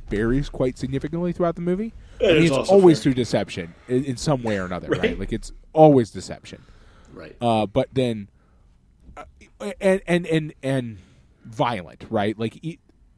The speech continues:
Speaker 1: it, to, with, with, for the most part, right? I mean, we literally start the film with him as a rapist. Like,
Speaker 2: Right.
Speaker 1: that's jo-, that's step number one, right?
Speaker 2: Yeah.
Speaker 1: That's, that's literally how his story begins in this movie, um,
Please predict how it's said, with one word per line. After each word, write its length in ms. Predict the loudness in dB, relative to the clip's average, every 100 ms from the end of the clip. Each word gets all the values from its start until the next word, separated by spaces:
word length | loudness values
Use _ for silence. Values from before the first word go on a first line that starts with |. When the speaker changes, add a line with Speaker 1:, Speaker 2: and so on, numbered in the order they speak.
| _ _ _ _ _ _ _ _ _ _
Speaker 1:
it, 260 | -10 -8 -6
to, 240 | -2 0 0
with, 460 | -2 -2 -2 -4 -12 -6
with, 220 | -6 -6 -14 -20 _
for 200 | -16 -8
the 60 | -6
most 260 | -4 -8 -10
part, 180 | -14
right? 260 | -8 -6 -6 -8
I 60 |
mean, 200 | -8 -8 -10 -20 _ _
we 100 | 0
literally 420 | 2 6 6 4 0
start 240 | -4 -4
the 80 | -4
film 340 | -2 -4 -6
with 140 | -8 -6
him 160 | -6
as 100 | -8
a 40 | -10
rapist. 560 | -14 -16 -20 -20 -20
Like, 80 | -20 _ _ _ _ -8 -4
Speaker 2:
Right. 60 |
Speaker 1:
that's 240 | -2 -4 -8
jo-, 280 | 0 2 2
that's 180 | -2 -6
step 260 | -4 -4 -4
number 220 | -6 -6
one, 220 | -6 -14
right? 320 | -12 -8 -8 -10 _ _ _ _ _ _ _ _ _ _ _ _ _
Speaker 2:
Yeah. 120 | -8
Speaker 1:
That's, 160 | -8 -2
that's 300 | -2 -2 -6
literally 520 | 0 4 6 6 2
how 220 | 0 -4
his 140 | -4 -6
story 240 | -6 -6
begins 540 | -8 -14 -16 -20 -20 -20 _ -20 -16
in 140 | -14
this 120 | -12
movie, 340 | -14 -14 -20 -20 _ -20 _ _ -20 -20 _ _ _ -12
um, 340 | -10 -8 -12